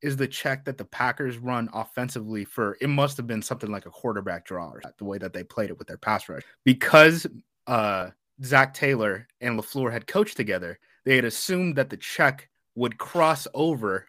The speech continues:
across offenses. So the defense heard a check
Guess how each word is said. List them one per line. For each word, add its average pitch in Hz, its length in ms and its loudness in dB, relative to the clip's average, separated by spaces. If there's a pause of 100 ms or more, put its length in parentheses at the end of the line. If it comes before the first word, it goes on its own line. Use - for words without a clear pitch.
(100)
across 131 520 0
offenses. 107 600 -4 (160)
So 175 140 -2
the 151 160 2
defense 180 500 -2
heard 156 220 -2
a 101 80 -6
check - 420 -6